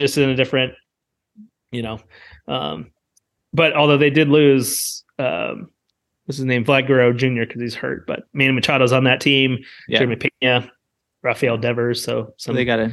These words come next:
Speaker 2: decent lineup.
Speaker 1: heavy hitters as well, as, and recent Padre Nelson Cruz.
Speaker 2: All right.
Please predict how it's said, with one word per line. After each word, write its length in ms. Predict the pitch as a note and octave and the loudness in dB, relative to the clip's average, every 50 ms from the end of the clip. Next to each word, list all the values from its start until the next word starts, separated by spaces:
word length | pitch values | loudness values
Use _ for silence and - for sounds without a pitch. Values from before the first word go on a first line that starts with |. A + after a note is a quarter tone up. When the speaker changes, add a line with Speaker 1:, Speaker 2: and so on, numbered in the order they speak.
| A#2+ - | -6 -2
Speaker 2:
decent 320 | - B2 A#2 - B2 - A2+ | 0 0 0 0 -2 -2 0
lineup. 280 | A#2+ A#2+ A#2+ B2 B2+ | 2 2 2 2 2
Speaker 1:
heavy 280 | F#3 F3 E3 E3+ E3+ D3+ | 2 2 2 2 2 2
hitters 360 | - E3 D#3 D3 C#3+ B2+ B2 | 2 2 2 2 2 2 2
as 100 | B2+ A#2+ | 0 2
well, 140 | C#3 C#3 B2 | 2 2 2
as, 200 | C#3+ D3 C#3+ C#3+ C#3+ - | 2 0 0 0 -2 0
and 420 | D3 D3+ E3+ F#3 G3 G#3 G3+ - - - _ _ - - _ _ _ _ _ _ _ _ - | 0 2 2 4 2 2 0 -2 -4 -16 _ _ -20 -20 _ _ _ _ _ _ _ _ 0
recent 320 | D#3+ D3 C#3+ - C#3+ D3 | 0 0 2 0 -4 -2
Padre 300 | - D3 C#3 C#3 C#3+ D3 | 0 0 2 2 2 2
Nelson 260 | C#3+ C3 C3+ - C#3+ C3+ | 2 0 0 0 0 0
Cruz. 380 | - A#3 F#3 G#2+ - - - _ _ _ _ _ _ - | 0 0 0 0 -4 -8 -14 _ _ _ _ _ _ -2
Speaker 2:
All 60 | B2+ B2 | 2 2
right. 200 | C#3+ D#3 D#3 | 2 2 0